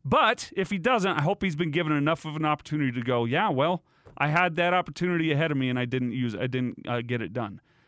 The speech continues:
And that's all you ever need. That's all you can ever ask for. And as the number two overall pick,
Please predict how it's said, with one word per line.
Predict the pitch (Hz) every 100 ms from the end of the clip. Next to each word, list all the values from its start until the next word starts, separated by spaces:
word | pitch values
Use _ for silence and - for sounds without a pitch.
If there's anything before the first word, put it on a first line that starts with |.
| _
And | - 233
that's | 233
all | 233 233
you | 226
ever | 214 202
need. | 202 170 -
That's | - 190
all | 226
you | 208
can | 175 170
ever | 185 202
ask | 180 156 -
for. | 123 98 - _ _ _
And | - 147
as | 156 131
the | 139
number | 143 233 240
two | - 220
overall | 214 190 196 175
pick, | - 175 123 -